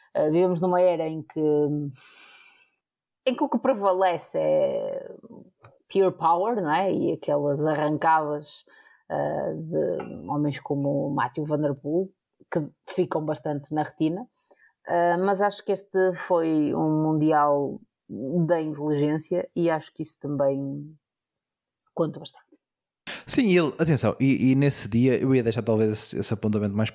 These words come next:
Speaker 2: mais para o final, mas a verdade é que nesse dia eu disse que vi os últimos cem, cento e vinte,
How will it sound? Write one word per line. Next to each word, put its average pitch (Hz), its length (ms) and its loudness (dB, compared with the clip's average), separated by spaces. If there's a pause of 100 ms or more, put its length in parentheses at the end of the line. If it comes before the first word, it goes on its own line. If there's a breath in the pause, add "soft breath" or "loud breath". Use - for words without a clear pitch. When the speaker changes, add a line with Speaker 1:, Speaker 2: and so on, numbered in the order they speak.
Speaker 2:
mais 104 200 0
para 110 160 0
o 104 40 0
final, 101 320 -4 (380 loud breath)
mas 123 120 2
a 135 40 4
verdade 117 280 2
é 110 40 2
que 127 100 -2
nesse 117 300 0
dia 110 120 4
eu 107 60 4
disse 104 240 -2
que - 140 -10
vi 104 180 2
os 101 140 0
últimos 101 380 -2
cem, 107 160 2
cento 98 220 -2
e 95 60 0
vinte, 98 340 -2